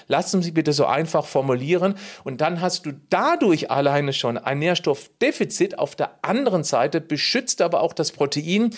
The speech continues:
deine Muskulatur, die gerade bei Diäten in Verbindung mit keinem Sport abgebaut werden.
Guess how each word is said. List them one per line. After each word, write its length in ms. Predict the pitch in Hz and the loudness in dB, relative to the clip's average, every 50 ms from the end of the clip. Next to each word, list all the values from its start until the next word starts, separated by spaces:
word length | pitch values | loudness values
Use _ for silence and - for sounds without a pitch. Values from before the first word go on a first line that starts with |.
| - - - | -8 -14 -6
deine 220 | - 156 160 165 170 | -2 0 0 0 2
Muskulatur, 800 | 175 185 180 - - 175 175 170 160 151 - - 262 277 214 156 | 2 0 0 -2 -2 0 2 4 2 2 2 2 4 4 4 4
die 180 | 147 147 - | 2 -2 -2
gerade 400 | - 156 131 143 160 208 214 226 | -2 0 0 2 2 2 2 2
bei 220 | 202 214 202 196 185 | 2 2 2 2 0
Diäten 760 | 190 175 165 - 143 175 190 185 190 - 107 82 - - - _ _ _ _ _ _ _ _ - | -2 -4 -2 0 2 2 2 2 0 -4 -6 -6 -6 -10 -18 _ _ _ _ _ _ _ _ -2
in 160 | 165 160 160 | -2 0 2
Verbindung 800 | - 160 139 135 - 208 220 226 196 190 196 220 233 226 - - _ _ _ - - - - | 2 2 2 2 2 2 2 4 4 4 4 4 2 0 -4 -8 _ _ _ -20 -20 -8 -4
mit 260 | 160 156 - - - | -4 -4 -4 -4 -8
keinem 460 | - - - 220 233 233 226 190 147 | -6 -2 0 2 4 4 4 4 2
Sport 300 | - - - 147 151 160 | 0 0 2 2 2 4
abgebaut 520 | 160 160 - - 160 127 127 117 113 95 101 | 2 0 0 -2 -2 0 2 2 2 2 0
werden. 320 | 107 87 80 - - - | 0 -2 -2 -4 -10 -20